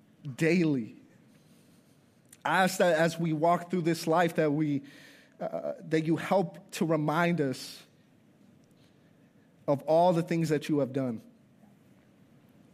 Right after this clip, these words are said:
And when we do mess up and we do make mistakes,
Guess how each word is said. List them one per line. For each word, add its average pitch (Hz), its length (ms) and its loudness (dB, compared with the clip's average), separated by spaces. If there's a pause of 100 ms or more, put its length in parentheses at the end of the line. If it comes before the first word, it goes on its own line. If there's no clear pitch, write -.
(680)
And 156 160 0
when 175 120 2
we 175 100 2
do 185 240 2
mess 170 320 0
up 165 220 0
and 151 140 -4
we 151 100 0
do 165 200 -2
make 170 480 -4
mistakes, 151 760 -4